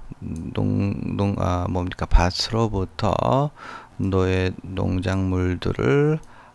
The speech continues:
안으로 거두어 드릴 때"라고 하는 의미가 됩니다.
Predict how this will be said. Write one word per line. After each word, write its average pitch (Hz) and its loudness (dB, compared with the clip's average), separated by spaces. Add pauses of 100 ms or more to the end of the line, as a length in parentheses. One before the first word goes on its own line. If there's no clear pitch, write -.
안으로 98 4 (120)
거두어 92 0
드릴 92 -2
때"라고 95 -4
하는 95 -2
의미가 90 -2
됩니다. 85 -4